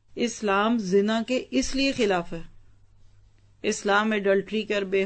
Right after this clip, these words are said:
حیائی کے اور بدکرداری کے اس لیے خلاف ہے کہ وہ بچے کا نسب بچانا چاہتا ہے۔ اب ان کی نسل میں اتنوں کا پتہ چل رہا ہے، ابھی آپ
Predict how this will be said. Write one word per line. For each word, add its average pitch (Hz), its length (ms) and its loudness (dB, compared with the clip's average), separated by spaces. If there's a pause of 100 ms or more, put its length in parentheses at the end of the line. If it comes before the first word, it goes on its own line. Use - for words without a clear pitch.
حیائی 180 400 0
کے 202 160 -2
اور 196 80 0
بدکرداری 180 840 -2
کے - 160 -4 (140)
اس 294 260 -2
لیے 320 220 2
خلاف 196 380 -2
ہے 170 80 -12 (1000)
کہ 208 160 2
وہ 202 600 2
بچے 185 440 0
کا 208 200 -2
نسب 190 400 -2
بچانا 175 460 -2
چاہتا 156 360 -14
ہے۔ - 120 -20 (300)
اب 226 240 4
ان 247 120 2
کی 262 120 0
نسل 226 340 0
میں 247 120 0
اتنوں 254 520 0
کا 277 100 2
پتہ 220 280 -2
چل 196 140 0
رہا 202 100 2
ہے، 214 40 2
ابھی 233 180 0
آپ 233 100 0